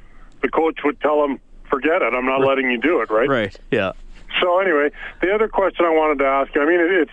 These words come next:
Speaker 1: it's almost impossible to answer, but I think it's the beginning of, of the league trying to do a better job of, of head damage long-term to players. Um, the second question I wanted to ask you was, I missed, uh,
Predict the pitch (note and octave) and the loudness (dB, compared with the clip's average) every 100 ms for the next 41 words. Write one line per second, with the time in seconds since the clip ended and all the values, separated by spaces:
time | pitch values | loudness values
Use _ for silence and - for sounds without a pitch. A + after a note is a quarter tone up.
0 | - D3 - E3+ F3 D#3 C#3 B2 D3 C#3+ | -4 -4 -2 -2 0 -2 -2 0 0 0
1 | - B2+ B2 B2+ C3 B2+ - A2+ A#2 A#2+ | 0 -2 0 0 -2 -4 -4 -2 0 0
2 | A2+ C#3+ - - - C3 B2 C3+ C3+ C3+ | -2 -4 -4 -4 -8 -4 -4 -2 0 0
3 | B2+ A#2 - - - - - - - - | 0 -2 -6 -20 -20 -20 -16 -14 -6 -2
4 | C3 A#2 - - - - - - C#3 C#3 | 0 -2 -14 -20 -20 -20 -20 -12 -4 0
5 | C#3 D#3+ B2 D#3+ C#3+ C#3 B2+ C3 B2 C3 | 2 0 -2 -2 0 -2 -2 -2 0 0
6 | B2+ - B2+ B2 A#2 A#2+ G#2+ - - - | 0 -2 0 0 2 0 -2 -12 -20 -20
7 | - - - - - B2+ A#2+ - C#3+ B2+ | -18 -18 -18 -10 -2 0 0 0 0 -2
8 | C3+ C3+ C3 A#2+ - - B2+ C3 C3 B2+ | -2 0 -2 -2 -4 0 0 0 -2 -2
9 | B2 A2+ - - G#2 G#2 - - - - | -2 -4 -6 -2 -2 -2 -8 -18 -20 -20
10 | - - - - - - - - D3+ D3+ | -20 -20 -20 -20 -16 -16 -12 -2 0 2
11 | C#3+ B2 - - C3+ - - F#3+ F3+ E3+ | 0 -6 -18 -6 -6 -2 -2 0 0 0
12 | E3 D#3+ C#3+ D3+ D3+ C#3 C3+ E3 E3 D#3 | 0 2 2 2 2 2 2 0 -2 0
13 | C#3+ C3 - D3 D#3 F3+ G3+ - - - | 2 0 -2 0 2 0 -2 -6 -16 -4
14 | D#3 D3 D3+ | 0 2 0